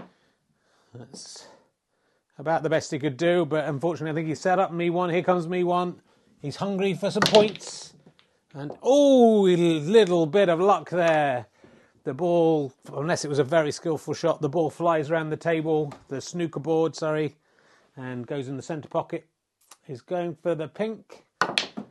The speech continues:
And I don't know if he was trying to double that or what, but he's off the mark.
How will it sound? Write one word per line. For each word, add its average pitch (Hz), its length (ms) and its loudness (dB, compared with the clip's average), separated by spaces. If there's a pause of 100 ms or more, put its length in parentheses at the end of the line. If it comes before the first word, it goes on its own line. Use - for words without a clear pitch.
(1700)
And 135 260 -18
I 117 40 -14
don't 120 100 -12
know 165 60 -8
if 147 60 -12
he 156 80 -6
was 156 140 -6
trying 156 180 -2
to 120 60 -6
double 180 240 6
that 175 160 4
or 165 100 4
what, 151 180 2
but 143 120 0
he's 156 100 2
off 220 160 4
the 202 80 2
mark. 165 500 0